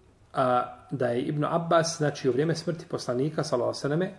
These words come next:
po ovome rivajetu, kako se spominje u stvari Ibn Abbasa da je rođen tri godine prije hidžre, imao koliko godina kada je umro poslanik, sallallahu alejhi ve selleme?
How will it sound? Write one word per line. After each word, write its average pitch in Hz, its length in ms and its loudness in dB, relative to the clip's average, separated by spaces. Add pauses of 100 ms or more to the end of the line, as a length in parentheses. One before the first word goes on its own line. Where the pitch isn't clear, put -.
(140)
po 143 240 4
ovome 180 380 6
rivajetu, 113 520 0
kako 165 200 2
se - 120 -6
spominje 156 400 2
u 120 40 0
stvari 127 240 0
Ibn 131 140 -2
Abbasa 151 360 2
da 127 60 0
je 135 40 4
rođen 151 240 2
tri 151 160 0
godine 143 320 2
prije 143 180 2
hidžre, 175 380 4 (400)
imao 196 340 8
koliko 240 300 6
godina 165 280 8
kada 135 160 0
je 123 40 2
umro 120 160 0
poslanik, 117 420 -6
sallallahu - 260 -10
alejhi 147 120 -10
ve 147 60 -16
selleme? - 320 -18